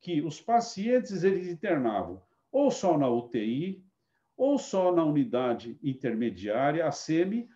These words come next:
ou usavam os dois. Com o tempo, em noventa e seis, quando nós mudamos para a U T I do quinto andar, nós ampliamos o número de leitos e o que que aconteceu? Foi diminuindo o número de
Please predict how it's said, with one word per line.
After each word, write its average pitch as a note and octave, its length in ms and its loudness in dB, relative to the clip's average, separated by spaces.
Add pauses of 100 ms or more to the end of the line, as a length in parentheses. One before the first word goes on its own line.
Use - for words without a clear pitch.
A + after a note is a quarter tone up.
(220)
ou A#3 400 4
usavam F#3+ 560 -2
os D#3+ 160 -6
dois. G2+ 500 -4 (280)
Com C4+ 200 4
o - 120 -2
tempo, B3+ 360 0
em G3 40 -4
noventa F#3 400 0
e C#3+ 80 0
seis, F3 360 2
quando F3+ 260 -2
nós F#3 180 -2
mudamos D3 400 0
para D3 120 -4
a C#3 40 0
U - 20 -4
T C3+ 120 -4
I B2+ 40 -2
do A#2+ 120 -4
quinto C#3 300 -4
andar, D#3 500 0 (640)
nós F#3 240 2
ampliamos G3 760 0
o D3 60 2
número C3 320 2
de G2+ 120 -8
leitos C#3 640 -2 (320)
e G3+ 80 -2
o G3 80 -2
que A#3+ 120 -2
que A#3 100 -2
aconteceu? F#3 800 -2 (300)
Foi G3 340 0
diminuindo G#3+ 1300 -2
o D3 100 4
número C#3+ 720 -2
de G#2+ 340 -10